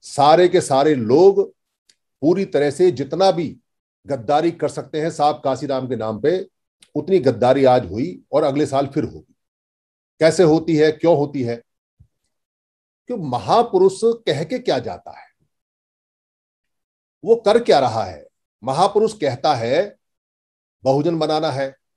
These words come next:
महापुरुष कहता है एक साथ रहना है। महापुरुष ने पूरी जिंदगी बहुजन समाज बनाने में लगा दी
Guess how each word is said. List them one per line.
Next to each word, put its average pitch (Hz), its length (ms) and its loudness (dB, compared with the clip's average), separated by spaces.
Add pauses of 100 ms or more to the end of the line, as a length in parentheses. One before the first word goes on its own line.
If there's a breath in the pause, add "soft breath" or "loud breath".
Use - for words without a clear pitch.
(540)
महापुरुष 180 560 0
कहता 151 300 -2
है 170 180 -2
एक 131 200 -4
साथ 139 220 -4
रहना 135 260 -2
है। 127 200 -8 (920)
महापुरुष 185 600 2
ने 220 160 4
पूरी 208 420 -2
जिंदगी 143 800 -4 (800)
बहुजन 175 360 6
समाज 170 500 0
बनाने 151 340 -2
में 143 100 -4
लगा 101 260 -6
दी 156 320 -6